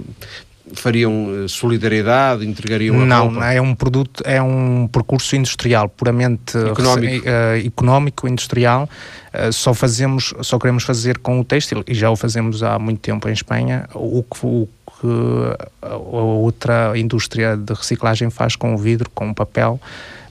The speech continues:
Speaker 2: Claro que o têxtil é um produto muito específico, como eu já disse, e, eh, e tem as suas, eh,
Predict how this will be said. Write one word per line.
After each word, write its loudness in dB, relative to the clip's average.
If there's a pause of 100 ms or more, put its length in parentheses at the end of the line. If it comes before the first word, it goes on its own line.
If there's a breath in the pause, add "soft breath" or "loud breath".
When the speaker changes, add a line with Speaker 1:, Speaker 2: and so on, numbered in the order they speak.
Speaker 2:
Claro 2
que -4
o 2
têxtil -2
é 0
um -2
produto -4
muito -2
específico, -6
como 0
eu 2
já 2
disse, -2 (120)
e, 2
eh, 2 (200)
e -6
tem 0
as 0
suas, -2
eh, -12